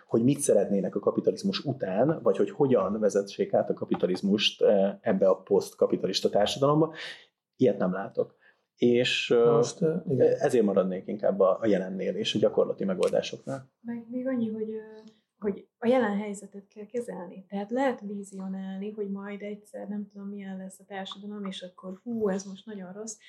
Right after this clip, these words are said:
Speaker 3: de hogy akkor mit kezdünk a jelennel? Nekem ez hiányzik.
Speaker 2: Hát meg, ö,
Speaker 1: Aha.
Speaker 2: tehát azt kell látni, hogy, ö, lehet globális vízió, de ugye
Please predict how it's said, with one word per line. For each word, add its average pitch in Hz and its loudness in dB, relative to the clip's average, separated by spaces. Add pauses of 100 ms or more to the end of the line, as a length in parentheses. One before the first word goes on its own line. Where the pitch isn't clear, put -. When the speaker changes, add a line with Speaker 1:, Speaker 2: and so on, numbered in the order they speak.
(220)
Speaker 3:
de 226 0
hogy 240 4
akkor 240 2
mit 240 -4
kezdünk 254 -10
a 262 -12
jelennel? 185 -8
Nekem 214 -14
ez 214 -14
hiányzik. 185 -14
Speaker 2:
Hát - -2
meg, 139 4
ö, 143 6 (100)
Speaker 1:
Aha. - -2 (100)
Speaker 2:
tehát 143 0
azt 156 2
kell 131 2
látni, 127 2
hogy, 135 2
ö, 131 4 (800)
lehet 143 4
globális 120 4
vízió, 139 4
de 139 4
ugye 135 4